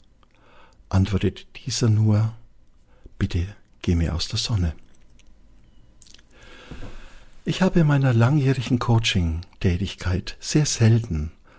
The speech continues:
reiche Menschen getroffen, bei denen ich das Gefühl hatte, ihr Reichtum würde sie glücklich machen. Vielmehr fühlte ich eine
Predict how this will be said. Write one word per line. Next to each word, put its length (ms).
reiche 460
Menschen 380
getroffen, 580
bei 140
denen 280
ich 140
das 220
Gefühl 440
hatte, 200
ihr 220
Reichtum 680
würde 220
sie 220
glücklich 400
machen. 260
Vielmehr 320
fühlte 360
ich 260
eine 260